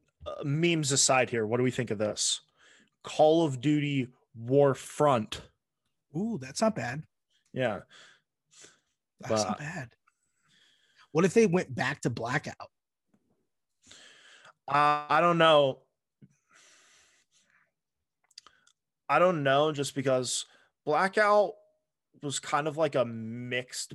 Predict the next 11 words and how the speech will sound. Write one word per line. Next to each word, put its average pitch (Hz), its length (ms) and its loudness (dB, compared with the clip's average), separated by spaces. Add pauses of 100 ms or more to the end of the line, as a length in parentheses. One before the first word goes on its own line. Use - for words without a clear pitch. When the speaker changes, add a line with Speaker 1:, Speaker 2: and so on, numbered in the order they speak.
(100)
Speaker 1:
bag. 120 520 -2 (920)
You 131 120 -14
know, 127 160 -8
like, 117 240 -8 (280)
some 165 320 2
people 170 480 0 (200)
really 127 400 2
fucking 120 360 -2
loved 151 260 0
it. 175 260 2 (280)
Speaker 2:
Mm-hmm. 123 240 0